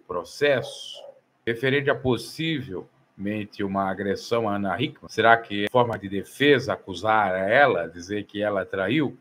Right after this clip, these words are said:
Há quem diga que ele pudesse ser também um traidor. Ela nega que traiu e não sabe se foi traída. Então, nós ficamos com as palavras da Ana Hickman. Lembrando, sempre trazendo aqui os dois lados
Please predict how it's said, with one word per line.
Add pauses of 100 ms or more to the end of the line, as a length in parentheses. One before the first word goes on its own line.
(120)
Há
quem
diga
que
ele
pudesse
ser (380)
também
um
traidor.
Ela
nega
que
traiu
e
não
sabe
se
foi
traída.
Então,
nós
ficamos
com
as
palavras
da
Ana
Hickman. (640)
Lembrando,
sempre (160)
trazendo
aqui
os
dois
lados